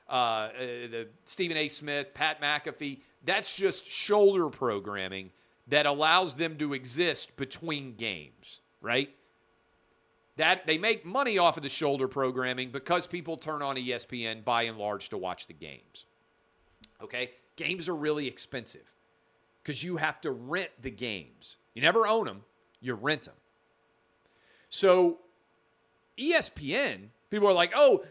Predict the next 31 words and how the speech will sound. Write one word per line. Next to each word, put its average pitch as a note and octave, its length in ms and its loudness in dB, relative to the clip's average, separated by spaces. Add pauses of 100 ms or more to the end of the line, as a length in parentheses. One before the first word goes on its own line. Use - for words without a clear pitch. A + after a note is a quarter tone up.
(120)
Clay, C4+ 160 8
you C4 80 2
don't D#4+ 140 6
know C4 100 8
what B3+ 140 -4
you're A#3+ 100 -6
talking C#4 320 2
about. A3 220 4
E C#4 120 0
S C#4 160 4
P B3+ 220 -6
N C4 160 2
made G#3 180 6
X C4 300 0
number B3 260 0
of G3 100 4
dollars A#3+ 420 6
last C3+ 180 0
year." E3 100 -2
One, A3 260 4
there's D#3+ 200 -2
accounting B2 460 -2
tricks, E2 400 -10
right, A2 320 2
to B2+ 60 -12
try A#2+ 180 -2
to A2 60 -2
maximize A2 580 -4
revenue. B2+ 340 -4
But D3 220 -10
two, E3 540 -4